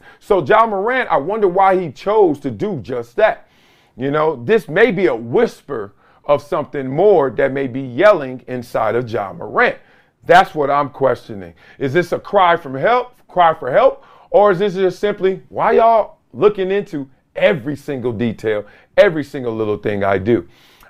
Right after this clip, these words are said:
I remember the late, great, my teammate and friend, Junior Seau, when he had his cries out for help. Not comparing the two,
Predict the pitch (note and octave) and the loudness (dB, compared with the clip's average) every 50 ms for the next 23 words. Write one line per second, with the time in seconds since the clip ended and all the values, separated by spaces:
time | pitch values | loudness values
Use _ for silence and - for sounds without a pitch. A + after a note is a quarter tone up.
0 | _ - D3 D#3 E3 E3 E3+ G3 G3+ F#3 E3+ E3 D#3+ E3 F3 F3 D3 C3 D3+ F3+ | _ 4 4 6 6 4 0 0 -2 0 0 0 2 2 2 2 0 0 0 0
1 | F#3 - C#3 C3+ C3 A#2+ - - F#3 F#3 F3+ F3 F3+ F#3 F3+ F3 F3 - - E3+ | 0 0 -4 -6 -8 -8 -6 -4 -2 -2 0 0 2 2 2 0 -2 -4 -4 -2
2 | F#3+ F#3+ E3+ D3 C3+ A2 A2+ D#3+ E3+ E3+ E3+ D#3+ - - - - F#3+ F#3+ G3 F#3 | 0 0 0 0 -2 -2 -2 0 2 2 0 0 -2 -6 -6 -2 0 2 4 4
3 | E3+ C#3 A#2+ G2+ F2 E2+ - - - _ _ _ - - B2+ C#3+ C#3 C3+ C#3+ E3+ | 4 4 2 -2 -4 -10 -16 -20 -20 _ _ _ -10 -4 -2 0 0 0 0 0
4 | F3+ F#3 E3+ E3+ E3+ E3 D#3 D3+ C#3+ C3+ D3+ F3+ G3 F#3+ F3 - - - - D#3 | 2 2 2 4 4 4 2 2 0 0 0 2 2 2 0 -4 -10 -10 -4 0
5 | D3 C#3+ C3+ B2+ B2 A#2+ A#2+ A#2 A#2 A2 - _ _ _ _ - - A2 G2+ F#2+ | 2 2 2 2 2 0 0 -2 -4 -8 -12 _ _ _ _ -6 -2 0 0 0
6 | F2+ - _ _ - G#2 G2 F#2 G#2 A#2 F#2 - - _ _ _ - F2 G#2+ A2+ | -2 -6 _ _ -8 -8 -6 -4 -4 -4 -4 -6 -12 _ _ _ -10 -6 -4 -4
7 | B2+ - - E3+ - - G#3 A3 A3+ G#3+ F#3+ D3+ B2 - - B2+ G2+ F2+ | -2 -2 -6 -8 -4 -2 -2 -2 -2 -2 -4 -6 -10 -10 -10 -10 -10 -10